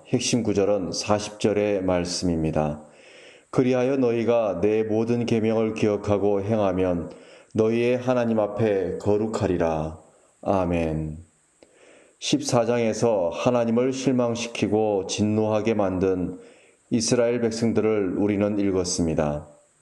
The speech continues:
모세의 기도가 아니었다면 이스라엘 백성들은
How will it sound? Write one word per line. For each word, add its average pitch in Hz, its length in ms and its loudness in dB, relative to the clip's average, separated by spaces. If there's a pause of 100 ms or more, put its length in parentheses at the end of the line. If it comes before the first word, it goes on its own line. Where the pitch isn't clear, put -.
(680)
모세의 123 520 2
기도가 127 480 2
아니었다면 98 1040 0
이스라엘 113 500 2
백성들은 104 800 0